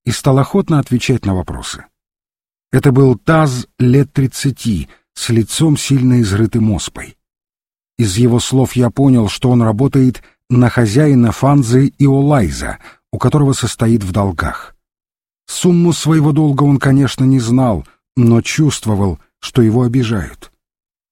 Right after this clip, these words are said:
На предложение проводить нас до Сихотэ-Алиня он отказался на том основании, что если китайцы узнают об этом, то убьют его. Я не стал настаивать,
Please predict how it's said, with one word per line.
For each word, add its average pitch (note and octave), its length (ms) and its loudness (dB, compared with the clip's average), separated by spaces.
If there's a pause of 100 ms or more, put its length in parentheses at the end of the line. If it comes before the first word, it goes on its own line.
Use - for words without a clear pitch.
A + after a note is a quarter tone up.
(100)
На A#2+ 220 4
предложение B2 680 2
проводить A#2 520 0
нас A2+ 340 0 (100)
до F#2+ 200 -2
Сихотэ-Алиня B2 1080 0 (300)
он B2+ 180 2
отказался B2+ 720 -2
на G#2 140 0
том A#2+ 180 2
основании, A#2 720 2
что - 240 -2
если A#2+ 320 0
китайцы A#2 600 -2
узнают C3+ 520 0
об C3+ 160 0
этом, C3 340 2 (360)
то C#3 80 2
убьют B2 420 -2
его. A#1+ 280 -12 (920)
Я A2 200 2
не D3+ 140 4
стал C3+ 440 -2
настаивать, A2 840 -2